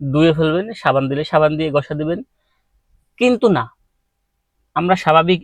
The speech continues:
এমন একটা, আহ, অন্য কোনো বস্তু হলে যে পানি দিয়েই ধুয়ে ফেলি বা সাবান দিয়ে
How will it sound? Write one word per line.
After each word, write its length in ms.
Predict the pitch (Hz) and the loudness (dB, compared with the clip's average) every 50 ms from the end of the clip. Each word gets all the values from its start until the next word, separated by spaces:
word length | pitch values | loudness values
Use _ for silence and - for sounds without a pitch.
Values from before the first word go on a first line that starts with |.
| - | -2
এমন 200 | - 143 151 165 175 | 0 0 2 2 2
একটা, 220 | 180 - _ 185 175 175 | 0 0 _ 2 2 2
আহ, 560 | - - - - 143 139 139 139 - - 147 | 0 -2 -4 -4 -2 -2 -2 -6 -4 -4 -2
অন্য 120 | 156 165 170 165 | 0 0 0 0
কোনো 180 | 180 175 175 165 | 2 0 0 2
বস্তু 280 | 151 160 151 - - 156 | 2 0 -2 -2 -2 0
হলে 200 | 160 160 165 160 | 0 2 2 0
যে 120 | 143 151 151 | 0 0 -2
পানি 240 | - - 147 151 156 151 - 151 143 | 2 2 2 2 0 -4 -6 -6 -2
দিয়েই 240 | 147 160 170 180 185 190 - 147 139 | 0 2 2 2 0 -2 -4 -4 0
ধুয়ে 160 | 151 165 165 | 0 0 0
ফেলি 280 | - - 147 131 143 190 - _ _ _ _ _ - | 0 -2 -4 -4 -4 -8 -14 _ _ _ _ _ 2
বা 140 | 135 135 135 131 - _ _ _ _ _ - | 4 4 4 2 0 _ _ _ _ _ -4
সাবান 260 | - 170 156 156 156 156 | 0 2 4 4 2 2
দিয়ে 200 | 151 160 160 | 0 0 -2